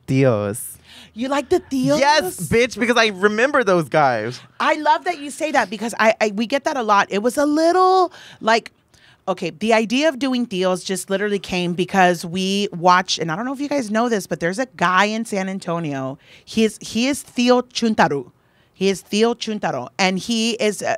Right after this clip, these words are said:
Speaker 2: a genuine guy. Like, he's a real guy, and he is that Theo. He's that Theo.
Speaker 1: Okay.
Speaker 2: And so Samantha and I, um, had an idea to do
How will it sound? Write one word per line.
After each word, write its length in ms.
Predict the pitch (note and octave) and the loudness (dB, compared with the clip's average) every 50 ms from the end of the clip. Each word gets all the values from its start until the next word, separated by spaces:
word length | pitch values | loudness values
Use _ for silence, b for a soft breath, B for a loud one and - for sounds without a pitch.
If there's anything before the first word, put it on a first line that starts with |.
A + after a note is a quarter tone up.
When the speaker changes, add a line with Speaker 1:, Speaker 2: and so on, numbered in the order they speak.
| - - | 0 0
Speaker 2:
a 100 | F3 F#3 | 0 0
genuine 480 | F3 D3+ - E3+ E3+ F3 G3 G3+ G#3+ | 0 0 0 0 0 -2 -4 -6 -6
guy. 180 | G3+ A3+ C4+ G3 | -6 -8 -8 -8
Like, 160 | D3 C#3 C3+ | -10 -10 -8
he's 140 | - D#3 D3 | -8 -6 -4
a 80 | D#3+ D#3 | -6 -6
real 320 | D#3 D#3 D#3 D3+ F#3 A#3+ | -4 -2 0 0 0 2
guy, 340 | A#3+ - E3+ D#3+ E3 G#3+ C#4+ B B B B B B B B - | 2 2 4 4 4 2 -2 B B B B B B B B 2
and 160 | G#3+ G#3 G3 | 2 2 2
he 260 | - G#3 G3+ F#3+ G3+ - | 0 -2 -2 -2 -2 0
is 220 | F#3+ G3+ A3 F#3 E3 - | 0 0 0 -2 -6 -6
that 260 | E3 D#3+ D#3 D#3+ - _ _ | -2 0 0 0 0 _ _
Theo. 320 | - A3 A#3+ G#3 - - - _ _ _ _ _ | -12 -10 -10 -10 -10 -12 -16 _ _ _ _ _
He's 140 | - E3+ D#3+ | -12 -8 -6
that 180 | - - - - | -6 -6 -6 -6
Theo. 260 | A3 A3+ G3+ - A#2 - | -8 -8 -8 -8 -10 -12
Speaker 1:
Okay. 300 | A#2+ C3+ - - C#3+ C#3+ - | -12 -12 -12 -14 -8 -4 -4
Speaker 2:
And 140 | B3 B3 | -4 -4
so 260 | D3+ - C4+ B3 A#3 A#3 | -4 -4 -2 -2 -2 -2
Samantha 480 | - - A#3 A3 A#3+ C#4 F4+ - D4 | -4 -4 -4 -2 -2 -2 -4 -4 -4
and 120 | B3 A3+ G#3 | -4 -2 -2
I, 300 | G3+ G3+ G3+ G3+ G3+ - - | -2 -2 -2 -4 -6 -6 -4
um, 360 | F#3+ F#3 F3+ F3+ F3+ F3+ F3 E3+ B B B B B | -2 -2 -2 -2 -4 -6 -10 -16 B B B B B
had 160 | B G3+ G3+ | B -2 -2
an 60 | G#3 | 0
idea 280 | A3+ A#3 A3 F#3+ G#3 G#3 | -2 -4 -4 -4 -4 -4
to 80 | G3+ G3 | -4 -4
do 240 | E3 D#3+ F3+ F3 | -4 -4 -6 -4